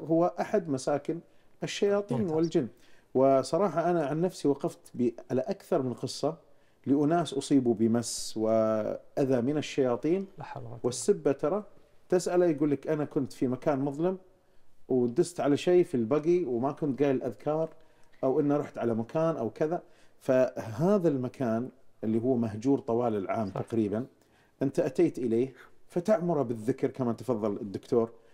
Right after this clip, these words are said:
Speaker 1: تقول الذكر، ثم تحرص على وصايا النبي صلى الله عليه وسلم،
Speaker 2: عليه
Speaker 1: منها
Speaker 2: الصلاة
Speaker 1: كما
Speaker 2: والسلام.
Speaker 1: قلنا حفظ الأطفال. الأمر الآخر أيضًا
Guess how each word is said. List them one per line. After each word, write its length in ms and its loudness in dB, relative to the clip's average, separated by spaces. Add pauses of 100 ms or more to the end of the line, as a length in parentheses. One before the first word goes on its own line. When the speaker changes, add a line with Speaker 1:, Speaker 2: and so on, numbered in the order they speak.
(140)
Speaker 1:
تقول 280 0
الذكر، 320 -4
ثم 380 0 (200)
تحرص 380 -4
على 160 2
وصايا 320 0
النبي 260 0
صلى 140 -4
الله 120 -8
عليه 100 2
وسلم، 0 -
Speaker 2:
عليه 100 -4
Speaker 1:
منها 20 -2
Speaker 2:
الصلاة 240 -4
Speaker 1:
كما 240 -2
Speaker 2:
والسلام. 20 -10 (180)
Speaker 1:
قلنا 120 -2
حفظ 260 -4
الأطفال. 380 -2 (420)
الأمر 300 4
الآخر 400 4
أيضًا 320 6